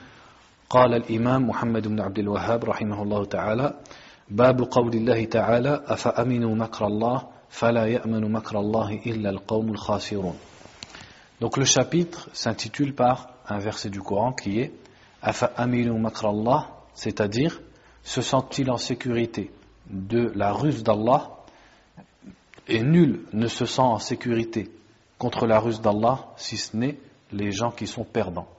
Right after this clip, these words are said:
Al-Qawmul Khasirun. Donc ce chapitre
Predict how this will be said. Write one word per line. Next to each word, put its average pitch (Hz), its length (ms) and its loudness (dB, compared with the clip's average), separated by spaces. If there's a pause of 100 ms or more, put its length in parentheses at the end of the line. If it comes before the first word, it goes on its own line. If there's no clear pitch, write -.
Al-Qawmul 107 500 -2
Khasirun. 90 540 -4 (1900)
Donc 147 260 0
ce - 200 -4
chapitre 151 600 4